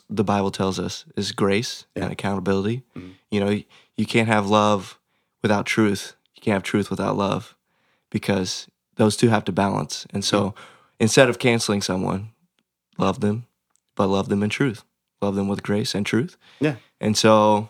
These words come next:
Speaker 1: maybe this podcast comes at a perfect time where you're dealing with something with a friend.
Speaker 2: Yeah.
Speaker 1: Or you have a spirit that's overly critical or judgmental. And I just hope that this can encourage you like it's encouraged me. Like, I've had to learn this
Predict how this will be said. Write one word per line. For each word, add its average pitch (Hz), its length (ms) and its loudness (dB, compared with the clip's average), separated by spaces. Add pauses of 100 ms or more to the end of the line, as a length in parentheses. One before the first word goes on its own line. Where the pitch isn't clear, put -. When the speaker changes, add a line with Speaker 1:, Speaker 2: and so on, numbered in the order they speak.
(1400)
Speaker 1:
maybe 139 260 6
this 139 240 4 (200)
podcast 123 400 4
comes 117 220 4
at 110 80 6
a 107 40 4
perfect 107 340 0
time 113 280 2
where 101 120 0
you're 101 120 0
dealing 98 260 2
with 101 80 -2
something 104 240 0
with 98 120 0
a 95 60 -2
friend. 123 400 0 (100)
Speaker 2:
Yeah. 95 160 -6 (260)
Speaker 1:
Or 107 200 2
you 101 180 0
have 101 160 -2
a 90 60 -2
spirit 104 440 0 (220)
that's 95 280 -4
overly 95 320 -2
critical 107 520 -4 (140)
or 98 120 0
judgmental. 101 640 -4 (800)
And 98 580 2
I 98 120 0
just 120 180 0
hope 98 160 0
that 90 160 0
this 98 180 0
can - 160 -2
encourage 98 400 -2
you 101 100 2
like 104 220 2
it's 110 140 0
encouraged 104 420 2
me. 104 200 2
Like, 98 200 -2
I've 110 160 0
had 107 160 2
to 107 60 2
learn 104 260 2
this 104 320 0